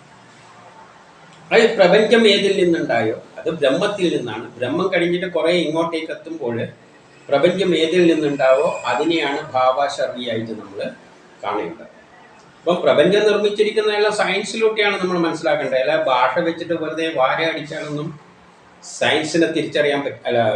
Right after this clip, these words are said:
അതിൻ്റെ അകത്തുള്ള സയൻസ് തിരിച്ചറിയാൻ പറ്റില്ല. അപ്പം സയൻസിലൂടെ തന്നെ ഇതിനെ മനസ്സിലാക്കാൻ ശ്രമിക്കണം. എന്താണിത് എന്ന്? ലോക നിർമ്മാണം നടത്തിയവരുടെ വൈശിഷ്ട്യം ഞങ്ങൾ തിരിച്ചറിയുന്നു. അതിൻ്റെ വൈശിഷ്ട്യം തിരിച്ചറിയുക എന്ന് പറഞ്ഞാൽ നമ്മൾ അതിനെപ്പറ്റി ശരിക്കും മനസ്സിലാക്കണം.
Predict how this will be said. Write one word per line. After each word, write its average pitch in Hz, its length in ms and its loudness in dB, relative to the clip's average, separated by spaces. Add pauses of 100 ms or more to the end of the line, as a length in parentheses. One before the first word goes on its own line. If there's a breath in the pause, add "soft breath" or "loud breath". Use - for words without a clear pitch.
(560)
അതിൻ്റെ 147 280 0
അകത്തുള്ള 147 500 0
സയൻസ് 143 580 -4
തിരിച്ചറിയാൻ 131 540 -4
പറ്റില്ല. 92 360 -12 (640)
അപ്പം 165 180 -10
സയൻസിലൂടെ 202 680 0
തന്നെ 214 300 -2
ഇതിനെ 170 200 2
മനസ്സിലാക്കാൻ 143 600 -4
ശ്രമിക്കണം. 101 460 -12 (160)
എന്താണിത് 123 520 -6
എന്ന്? 82 260 -16 (520)
ലോക 147 360 4
നിർമ്മാണം 165 540 2
നടത്തിയവരുടെ 151 640 -2
വൈശിഷ്ട്യം 147 720 -2
ഞങ്ങൾ 131 300 -8 (520)
തിരിച്ചറിയുന്നു. 147 640 -2
അതിൻ്റെ 165 260 2
വൈശിഷ്ട്യം 170 540 0 (160)
തിരിച്ചറിയുക 165 640 0
എന്ന് 165 200 0
പറഞ്ഞാൽ 160 380 -6 (520)
നമ്മൾ 233 160 -2
അതിനെപ്പറ്റി 214 420 2
ശരിക്കും 190 600 0
മനസ്സിലാക്കണം. 170 640 -4